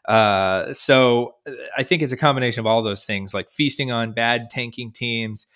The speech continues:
offense being up since all those disruptions to the league,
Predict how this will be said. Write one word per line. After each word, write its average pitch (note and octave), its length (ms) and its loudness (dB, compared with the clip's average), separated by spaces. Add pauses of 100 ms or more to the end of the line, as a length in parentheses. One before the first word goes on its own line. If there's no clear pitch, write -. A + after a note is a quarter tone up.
(320)
offense B2 460 2
being A#2+ 360 -4
up A2+ 300 -2
since A2 340 -6
all A2 160 2
those G#2+ 240 -2
disruptions A2 760 -2
to - 80 -12
the A2+ 80 -2
league, G#2+ 420 -2